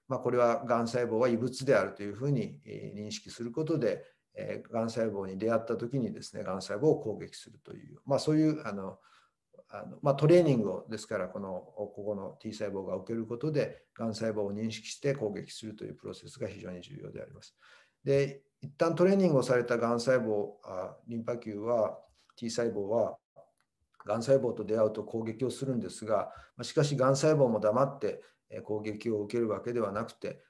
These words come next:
まあ、あの、リンパ球の、お、攻撃をブロックするための、お、こういった手のようなものをですね、突起を細胞膜表面に発現していて、えー、T細胞からの攻撃をブロックするということが、あ、知られております。で、この、お、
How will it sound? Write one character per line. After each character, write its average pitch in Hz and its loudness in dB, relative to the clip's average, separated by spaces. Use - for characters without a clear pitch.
ま 127 0
あ、 107 2
あ - 0
の、 107 -2
リ 110 0
ン 113 0
パ 123 4
球 110 -2
の、 127 4
お、 104 0
攻 113 -2
撃 110 -6
を 117 2
ブ 113 -2
ロ 139 8
ッ 143 -6
ク - -12
す 123 -6
る 107 -6
た 131 2
め 127 2
の、 - -6
お、 101 -8
こ - -8
う 104 -4
い 104 -12
っ - -16
た 107 -4
手 - -2
の 135 4
よ 107 0
う - -6
な 92 -6
も 101 -4
の 127 2
を 92 0
で - -16
す - -12
ね、 101 -6
突 92 -12
起 135 -2
を 135 6
細 107 -8
胞 107 -6
膜 104 -8
表 110 -8
面 107 -4
に - -10
発 95 -12
現 104 -8
し - -14
て 110 -8
い 110 -10
て、 139 2
え 101 -8
ー、 - -18
T 117 -4
細 110 4
胞 104 0
か 101 -6
ら 98 -4
の 95 -6
攻 107 -6
撃 104 -2
を 139 4
ブ 107 -4
ロ 101 0
ッ - -20
ク - -18
す - -14
る 95 -14
と - -16
い 104 -16
う - -18
こ 104 -14
と 143 -2
が、 - 0
あ、 - -14
知 - -14
ら - -8
れ - -10
て - -20
お - -16
り - -20
ま - -20
す。 - -20
で、 135 -6
こ 139 2
の、 143 8
お、 117 2